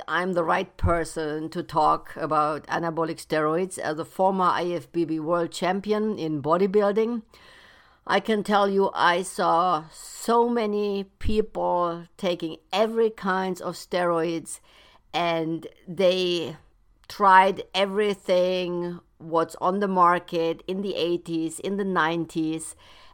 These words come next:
And I have to admit, I tried myself too. So when you hear this, uh, bullshit from people that they tell you that it does not make any difference,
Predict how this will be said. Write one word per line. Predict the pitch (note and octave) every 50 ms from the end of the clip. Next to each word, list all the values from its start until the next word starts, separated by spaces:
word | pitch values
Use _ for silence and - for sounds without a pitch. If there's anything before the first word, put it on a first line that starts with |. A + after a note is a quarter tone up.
| - _ -
And | D#3+ F3 E3+ F3 F3+ F3+
I | - E3
have | G3+ A#3 B3+ B3 -
to | - C4
admit, | A#3+ A#3 G3 G3+ G3+ G3+ - - -
I | C#3+ F3 F3+ F3 E3+ F3
tried | E3+ - - F#3 E3+ E3+ F3+ F3+
myself | E3+ F3 E3+ F3 F3 - - G3 F3+ F3 E3 -
too. | _ - A#3 A3+ A#3 A#3 A3+
So | A#3 - - - G3+ F#3 F#3 F#3 F#3
when | F3+ F3+ F#3+ F#3+ G3 G3 G3+
you | G3+ G3+ G3+
hear | F3 F#3 A#3+ B3 A#3 A#3 A3+ A3+ G#3+
this, | F#3+ F3+ G3+ G3 F#3 F3+ F3+ F3+ F3 E3+ - - -
uh, | - D#3+ E3+ E3+ F3
bullshit | F3 E3+ G3 A3+ A3+ A3+ G#3+ - - A3 G#3+
from | - - G#3+ F#3 E3+ E3+
people | - - G#3+ G#3 G3 - G3 F#3+ F3
that | E3+ F3 E3+ E3+ -
they | F3+ F3 F3
tell | F3 - G#3 G3 G3+
you | G3+ G3+ G3+ G3+
that | G3 F3+ G3 E3+ F3 - -
it | - F3+ E3
does | G3+ F#3 F3+ E3+
not | F#3 F#3+ F#3+ F3+ -
make | F3+ F#3 F#3 - -
any | F3 F3 F3+
difference, | E3 F#3 G3+ G3 - - G3+ G3+ G3+ G3 - -